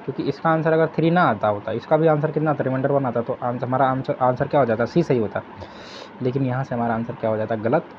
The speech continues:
इसलिए option number हमारा स्टेटमेंट क्या हो जाता है, ट्वेंटी एट का, ट्वेंटी नाइन का डी सही होता, ट्वेंटी नाइन के बाद आता है थर्टी।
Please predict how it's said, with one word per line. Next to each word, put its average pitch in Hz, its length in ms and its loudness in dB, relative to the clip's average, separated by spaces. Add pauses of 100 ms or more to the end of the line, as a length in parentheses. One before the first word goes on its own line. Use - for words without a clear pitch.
इसलिए 120 240 2
option 117 200 0
number 113 220 2
हमारा 110 160 -2
स्टेटमेंट 110 400 -6
क्या 104 100 0
हो 104 60 -2
जाता 101 240 0
है, 165 180 4 (640)
ट्वेंटी 117 280 -2
एट 113 100 -2
का, 202 140 4 (1000)
ट्वेंटी 139 200 2
नाइन 139 160 4
का 175 100 2
डी 127 180 2
सही 101 160 0
होता, 98 260 -4 (1040)
ट्वेंटी 123 180 -4
नाइन 135 140 4
के 135 80 2
बाद 135 140 6
आता 131 180 0
है - 80 -10
थर्टी। 107 260 0